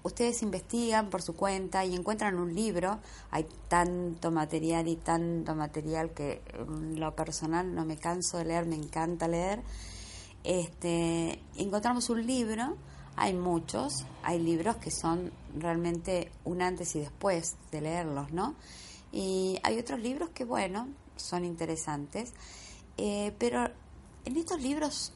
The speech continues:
tan poderosos que tienen tanta información, nosotros tenemos que tener una costumbre, es siempre estar con un lapicito al lado e ir marcando las cosas que en una primera lectura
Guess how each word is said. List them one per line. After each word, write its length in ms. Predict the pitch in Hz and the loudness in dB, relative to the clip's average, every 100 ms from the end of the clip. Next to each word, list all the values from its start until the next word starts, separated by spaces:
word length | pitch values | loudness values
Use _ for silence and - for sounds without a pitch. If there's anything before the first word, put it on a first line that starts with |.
| - | 6
tan 300 | 247 247 - | 6 6 2
poderosos 640 | 214 185 185 196 190 180 | 2 4 4 4 2 -2
que 120 | - | -4
tienen 400 | 170 202 202 185 | -4 -2 -2 -2
tanta 400 | - 214 220 214 | 2 4 4 2
información, 840 | 180 170 180 180 185 - 165 160 175 - - - - - - - | -2 -2 -2 -2 -2 -2 -2 -2 -6 -12 -18 -16 -14 -14 -16 -8
nosotros 360 | 233 240 294 294 | -4 0 0 0
tenemos 320 | 262 254 254 | 0 0 0
que 120 | 220 | -2
tener 320 | 214 208 214 | 0 2 2
una 160 | 214 196 | 2 2
costumbre, 480 | 175 170 - 156 220 | 0 -4 -4 -2 -2
es 140 | - - - - - | -4 -6 -12 -12 -10
siempre 400 | - - 294 277 | -4 0 2 2
estar 380 | 254 - 214 - - - - - | -2 6 6 6 -2 -12 -12 -4
con 240 | 185 185 196 | 0 0 0
un 440 | 196 190 185 170 | -2 -2 -2 2
lapicito 640 | 170 165 165 - 190 196 | 2 2 2 2 2 2
al 140 | 185 208 | 4 6
lado 400 | 196 175 202 214 - - - - | 6 6 2 -2 -10 -12 -12 -4
e 100 | - | 0
ir 160 | 247 285 | 2 4
marcando 800 | 285 277 269 247 240 240 254 - - | 6 6 6 6 6 4 -2 -6 -6
las 260 | 196 208 - | 0 2 2
cosas 680 | - 220 - 202 208 - - - | 2 4 4 2 0 -2 -8 -10
que 120 | - | -4
en 100 | 180 | -2
una 180 | 196 220 | 2 2
primera 320 | 202 202 214 | 0 0 0
lectura 600 | 208 214 - 202 202 214 | 0 -2 0 2 2 2